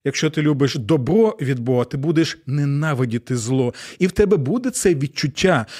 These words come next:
е, відрази, гидоти, в тебе навіть буде нудити від того всього гріху, як в своєму житті, перш за все, так і в тому, що ми можемо бачити навіть в проявах в нашій країні зараз.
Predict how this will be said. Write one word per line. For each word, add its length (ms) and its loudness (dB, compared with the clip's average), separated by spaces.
е, 100 -6
відрази, 600 2
гидоти, 800 2
в 40 0
тебе 280 2
навіть 280 4
буде 400 2
нудити 1120 4
від 320 0
того 260 4
всього 340 2
гріху, 720 4
як 400 0
в 40 -6
своєму 560 4
житті, 480 0
перш 320 0
за 120 0
все, 320 2
так 300 2
і 80 6
в 100 0
тому, 340 4
що 240 2
ми 120 4
можемо 420 2
бачити 500 2
навіть 360 2
в 120 -20
проявах 540 2
в 120 -4
нашій 360 0
країні 640 2
зараз. 800 0